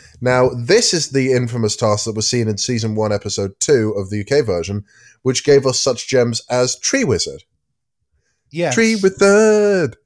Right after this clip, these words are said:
Speaker 1: Back from the
Speaker 2: Ugh.
Speaker 1: dead to create some balloons. Which Joe still hates, I assume.
Speaker 2: Yeah, I, I don't, I mean, I hate it less than this, but yeah, and then actually, um, I was, the whole time I was watching this, I was thinking of actually, uh, Roisin Conadi's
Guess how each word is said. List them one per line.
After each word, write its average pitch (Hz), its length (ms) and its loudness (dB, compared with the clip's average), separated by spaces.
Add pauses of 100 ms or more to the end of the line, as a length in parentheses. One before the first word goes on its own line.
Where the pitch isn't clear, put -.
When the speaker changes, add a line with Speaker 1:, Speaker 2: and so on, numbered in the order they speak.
(380)
Speaker 1:
Back 202 140 -2
from 131 160 -4
the 127 80 2
Speaker 2:
Ugh. 110 100 -8
Speaker 1:
dead 190 420 2
to 208 80 -4
create 190 260 0
some 170 180 -10
balloons. 127 720 -2 (760)
Which 139 320 -2
Joe 156 480 4 (160)
still 151 340 2
hates, 156 320 -2
I 107 100 0
assume. 95 500 -6 (120)
Speaker 2:
Yeah, 196 160 -2
I, 208 220 0
I 214 140 0
don't, 269 400 -4 (140)
I 160 180 -2
mean, 156 160 -6
I 127 40 -4
hate 151 200 -6
it 127 140 -14
less 147 220 -6
than 117 220 -10
this, 208 380 -4
but 131 360 -6 (560)
yeah, 202 180 -2
and 175 220 -6
then 180 260 -6
actually, 175 640 -6
um, 139 400 -8
I 156 180 -2
was, 160 380 -10
the 151 100 -6
whole 226 180 0
time 202 240 -6
I 165 80 -2
was 175 140 -4
watching 135 280 -6
this, 117 100 -8
I 139 100 -10
was 147 160 -12
thinking 147 300 -12
of 123 80 -8
actually, 127 300 -8
uh, 113 120 -10
Roisin 123 420 -10
Conadi's 117 640 -14